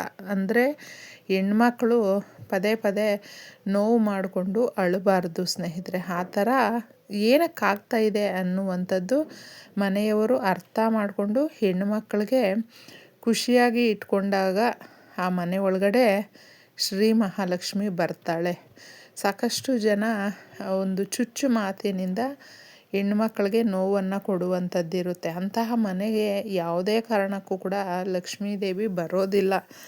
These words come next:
ಇದನ್ನು ನಾವೆಲ್ಲರೂ ಕೂಡ ಗಮನದಲ್ಲಿಟ್ಕೊಂಡಿರಬೇಕು. ಈ ಪರಿಹಾರ ಬಂದು ತುಂಬ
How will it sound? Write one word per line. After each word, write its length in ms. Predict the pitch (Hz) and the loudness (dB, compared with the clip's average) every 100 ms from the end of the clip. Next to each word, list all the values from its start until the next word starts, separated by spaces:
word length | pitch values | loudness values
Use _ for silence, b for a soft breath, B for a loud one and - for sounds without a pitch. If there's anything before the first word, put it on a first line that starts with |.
| B B B _ _ _ _ - | B B B _ _ _ _ 0
ಇದನ್ನು 720 | 214 233 240 233 202 208 208 | 2 4 4 4 0 -2 -2
ನಾವೆಲ್ಲರೂ 760 | 180 165 170 165 180 214 247 | 0 -2 -2 0 0 2 0
ಕೂಡ 180 | 247 214 220 | 0 -2 0
ಗಮನದಲ್ಲಿಟ್ಕೊಂಡಿರಬೇಕು. 1700 | 190 175 180 185 185 190 190 - 190 180 180 170 175 175 196 - B B B B _ | -2 -2 -2 0 0 -2 -4 -4 -2 -2 -2 -2 -4 -4 -4 -4 B B B B _
ಈ 160 | 208 233 | -2 -2
ಪರಿಹಾರ 680 | - 196 208 233 247 220 202 | 2 2 2 2 2 2 2
ಬಂದು 800 | 185 180 214 254 190 202 - - - - 175 | 0 -2 0 2 2 -2 -8 -20 -18 -16 -14
ತುಂಬ 420 | - 208 220 220 | -4 -2 0 2